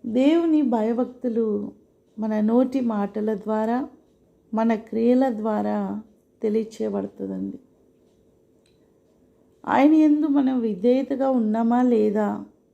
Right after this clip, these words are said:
అన్నది మన క్రియల యొక్క ప్రాముఖ్యత ఎంతో ఉన్నది. దానికంటే ముందు మాట, హృదయ అంతరంగంలో ఏమి దాచబడిందో అదే మన నోటిలో నుండి మాటలు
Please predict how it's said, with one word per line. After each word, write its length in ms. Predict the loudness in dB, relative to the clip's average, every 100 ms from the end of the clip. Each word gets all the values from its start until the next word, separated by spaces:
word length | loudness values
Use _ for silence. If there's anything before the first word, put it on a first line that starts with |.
| _ _ _ -8
అన్నది 680 | -2 2 2 0 -2 -4 -6 _ _ _ _ _
మన 200 | 0 2
క్రియల 560 | 2 0 2 4 4 4
యొక్క 380 | 4 2 0 -4
ప్రాముఖ్యత 800 | -2 0 2 4 2 0 -4 -2
ఎంతో 440 | -4 -4 -2 0
ఉన్నది. 640 | 2 2 0 -2 -2 -4 -8 -20 -20 _
దానికంటే 840 | 0 2 4 2 2 2 2 2 0
ముందు 680 | 2 4 4 4 2 0 -2
మాట, 560 | -8 -6 -4 -4 -2 -4 -4 -8 _ _ _ _ _ _ _ _
హృదయ 560 | -2 0 4 6 4 2 -4 _
అంతరంగంలో 1120 | -10 -10 -4 -2 0 0 0 0 -2 -2 -6 -12 _ -4
ఏమి 340 | 4 6 6
దాచబడిందో 1160 | 4 -2 -4 -6 -6 -4 -4 -2 -2 -2 -4 -6 -14 _ _ _
అదే 300 | -6 2 4
మన 260 | 4 2 0
నోటిలో 600 | -2 -2 -4 -6 -4 -2
నుండి 340 | -2 0 0
మాటలు 800 | 0 -2 -2 -2 0 2 2 -4